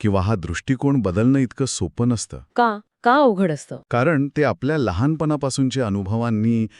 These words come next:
Speaker 1: आपल्या आजूबाजूच्या परिस्थितीने आणि आपल्या भावनांनी बनलेलं असतं. शाळेत आपल्याला इतिहास, भूगोल, गणित शिकवतात.
Speaker 2: हो.
Speaker 1: पण पैसा कसा हाताळायचा, गुंतवणूक कशी करायची, याचं व्यावहारिक शिक्षण मिळत नाही सहसा.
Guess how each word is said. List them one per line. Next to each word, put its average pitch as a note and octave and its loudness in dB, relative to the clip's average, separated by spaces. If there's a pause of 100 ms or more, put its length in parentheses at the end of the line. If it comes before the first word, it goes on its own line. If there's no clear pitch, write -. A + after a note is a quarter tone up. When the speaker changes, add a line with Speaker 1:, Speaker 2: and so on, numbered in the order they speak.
(140)
Speaker 1:
आपल्या G#2+ -4
आजूबाजूच्या G2+ -4
परिस्थितीने G2 -4
आणि A#2 -2
आपल्या C#3 -4
भावनांनी C3 -4
बनलेलं B2 0
असतं. E2+ -8 (500)
शाळेत B2 0
आपल्याला C#3 -2 (100)
इतिहास, F#2+ -2
भूगोल, F#2 -2
गणित G2 0
शिकवतात. D#2+ -6
Speaker 2:
हो. G3+ 0 (160)
Speaker 1:
पण C#3 2 (140)
पैसा G2+ 0
कसा C3+ -2
हाताळायचा, F2 -4 (300)
गुंतवणूक A2 0
कशी A2 -4
करायची, E2+ -4 (260)
याचं A2 -2
व्यावहारिक A2+ 0
शिक्षण E3+ -2
मिळत B2+ 0
नाही G2+ 0
सहसा. E2 -4